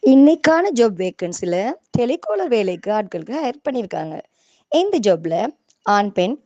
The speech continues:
இருபாலரும் அப்ளை பண்ணலாம். நீங்க ஃப்ரெஷர்ஸா இருந்தாலும் and எக்ஸ்பீரியன்ஸ் உள்ளவங்களா இருந்தாலும் இந்த ஜாபுக்கு அப்ளை பண்ணலாம். டெலிகாலர், டீம் லீடர் and டீம் சூப்பர்வைசர் இந்த ஜாப் அவைலபிளா இருக்குது.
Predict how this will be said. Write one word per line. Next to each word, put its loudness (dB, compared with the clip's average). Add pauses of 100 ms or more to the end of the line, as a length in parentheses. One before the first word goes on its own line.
இருபாலரும் 0 (280)
அப்ளை 0 (100)
பண்ணலாம். -6 (540)
நீங்க 6 (300)
ஃப்ரெஷர்ஸா 2
இருந்தாலும் 2 (380)
and 2 (340)
எக்ஸ்பீரியன்ஸ் 0 (100)
உள்ளவங்களா 4
இருந்தாலும் -2 (220)
இந்த 0 (120)
ஜாபுக்கு -2 (220)
அப்ளை 0
பண்ணலாம். -2
டெலிகாலர், -2 (360)
டீம் -2 (100)
லீடர் -2 (240)
and 0 (180)
டீம் 0 (120)
சூப்பர்வைசர் 0 (280)
இந்த 2 (120)
ஜாப் 4 (220)
அவைலபிளா 2 (120)
இருக்குது. -8